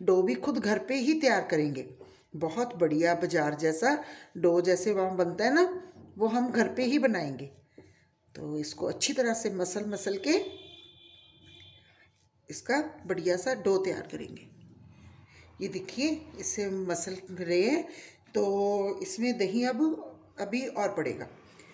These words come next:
तो इसमें दो चम्मच दही के और डाल लेते हैं और इसको अच्छी तरह से मसल के इसका सॉफ्ट डो तैयार करना है। दही हमने घ-, हमें घर का ही दही लेना है।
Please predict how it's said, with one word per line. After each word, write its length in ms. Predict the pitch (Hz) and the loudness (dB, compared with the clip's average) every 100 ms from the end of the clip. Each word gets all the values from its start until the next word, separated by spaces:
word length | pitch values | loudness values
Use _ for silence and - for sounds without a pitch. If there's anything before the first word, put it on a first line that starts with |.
| - - | -16 -10
तो 60 | - | -4
इसमें 380 | 175 - 202 202 | -4 -4 -4 -2
दो 180 | 196 190 | 0 0
चम्मच 480 | 214 202 277 302 - - | 0 -4 -4 -6 -10 -14
दही 240 | - 175 185 | -8 -6 -6
के 160 | 190 302 - - - - - _ _ _ _ _ _ _ - | -4 -4 -6 -14 -18 -20 -20 _ _ _ _ _ _ _ -8
और 140 | 185 156 | -6 -4
डाल 220 | 156 143 | -6 -8
लेते 300 | 139 - 143 | -10 -12 -12
हैं 120 | 147 - - _ - | -16 -20 -20 _ -10
और 120 | 175 | -8
इसको 240 | 160 - 208 | -6 -6 -8
अच्छी 360 | - - - | -6 -8 -6
तरह 220 | 233 214 190 | -6 -8 -8
से 240 | - 196 - - | -10 -12 -14 -10
मसल 280 | 175 180 180 | -10 -8 -10
के 140 | 196 | -8
इसका 340 | 185 - 254 359 - - - - - | -8 -6 -4 -4 -8 -20 -14 -14 -10
सॉफ्ट 460 | - 156 151 - 165 | -4 -4 -4 -10 -2
डो 180 | 190 202 | 0 0
तैयार 360 | 196 151 151 - | -2 -4 -4 -6
करना 240 | 185 226 | -6 -4
है। 140 | 339 - - - - | -6 -8 -18 -20 -6
दही 240 | 185 208 220 | -2 0 2
हमने 280 | 226 226 | 2 2
घ-, 260 | 240 202 - | 0 -4 -6
हमें 420 | 190 208 220 214 | -4 -2 0 -2
घर 200 | 202 185 | -2 -2
का 140 | - 175 | 0 0
ही 160 | 170 214 | 0 0
दही 240 | 233 247 | 0 0
लेना 260 | 262 254 302 | 0 2 2
है। 160 | 370 | 2